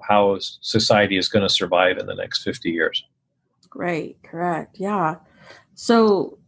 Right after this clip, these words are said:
Speaker 2: let's move on to now your why. Like, really hone in on, like, what's the motivation here, and what do you feel like, maybe 'cause now we're talking about climate, is your responsibility with your business?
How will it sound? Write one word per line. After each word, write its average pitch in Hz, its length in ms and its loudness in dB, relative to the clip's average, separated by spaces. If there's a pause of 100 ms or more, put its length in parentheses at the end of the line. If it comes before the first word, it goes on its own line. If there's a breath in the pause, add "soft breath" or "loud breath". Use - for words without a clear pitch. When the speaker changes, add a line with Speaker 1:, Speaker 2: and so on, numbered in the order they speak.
Speaker 2:
let's 220 680 0 (340)
move 202 360 -2
on 185 260 2
to 185 160 -14
now 165 440 -2
your 160 200 -4
why. 160 580 2 (100)
Like, 170 320 -6 (180)
really 208 640 2
hone 185 300 2
in 175 100 2
on, 165 120 2
like, 156 140 -4
what's 185 360 0
the 175 80 -2
motivation 165 800 0
here, 147 240 -2
and 139 240 -2 (360 soft breath)
what - 80 -2
do 202 60 0
you - 100 0
feel 180 180 2
like, 170 180 2
maybe 185 300 0
'cause 180 180 2
now 170 180 6
we're 160 80 4
talking 160 320 2
about 151 200 0
climate, 180 420 2 (420 soft breath)
is 175 200 2
your 170 160 0
responsibility 160 1000 2
with 151 160 -2
your 147 140 2
business? - 800 -4